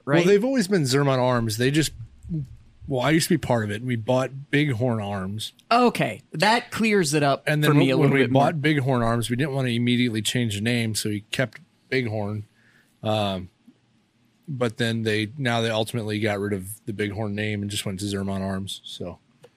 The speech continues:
Speaker 1: Okay,
Speaker 2: Yeah.
Speaker 1: that makes it a little bit more clear for
Speaker 2: Yeah.
Speaker 1: me, 'cause I was like, "Why would you just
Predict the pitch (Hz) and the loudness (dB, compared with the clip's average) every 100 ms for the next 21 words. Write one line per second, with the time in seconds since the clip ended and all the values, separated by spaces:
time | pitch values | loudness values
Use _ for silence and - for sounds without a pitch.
0 | _ 147 131 131 - 165 202 196 175 165 | _ -4 -4 -10 -4 0 2 2 0 2
1 | 147 147 135 123 123 - 143 127 120 131 | 2 2 0 0 -2 -4 -2 -2 -2 -2
2 | 117 107 139 143 143 143 131 - _ _ | -2 -2 -2 -2 -2 -2 -2 -4 _ _
3 | _ 147 175 285 285 233 208 185 | _ -6 -4 -2 -2 -2 0 -2